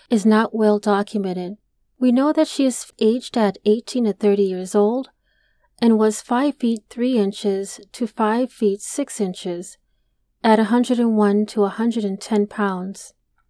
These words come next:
Edmonton was First Nations. She had black hair with brown eyes. Medically, she had extensive dental work with visible decay on her teeth. She has three scars, an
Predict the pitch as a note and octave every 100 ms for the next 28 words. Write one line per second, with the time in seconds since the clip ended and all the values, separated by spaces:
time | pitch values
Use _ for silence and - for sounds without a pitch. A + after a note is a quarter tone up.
0 | _ _ _ A#3+ A#3 C4 - C4 B3 B3+
1 | G#3 F#3+ - - G#3 G#3 - G3+ F#3 -
2 | F#3 F#3 G3 - _ _ _ _ _ _
3 | - C4+ A#3+ A#3 A3 G#3 G#3+ A3 A#3+ -
4 | B3+ A#3+ B3+ A3+ G#3+ - G#3 G#3 G#3+ G#3
5 | G3 F#3+ G3 - - _ _ _ _ _
6 | - B3 C#4+ D#4+ - A3 F#3+ - A3+ G3+
7 | G#3 G3+ - - A#3 B3 - A3+ - G#3+
8 | G#3+ G#3+ G3 F#3+ F#3 - G3 F#3 G#3 G#3+
9 | A#3 B3 - A3 - G#3+ F#3+ F3+ F3 -
10 | G#3+ F#3 - _ _ _ _ _ _ -
11 | - A#3+ G#3+ A#3 A3 G#3+ G#3+ - - A#3+
12 | C4 D4 C#4 - A#3 G#3+ G3+ G3 G#3 -
13 | _ _ _ _ - A3+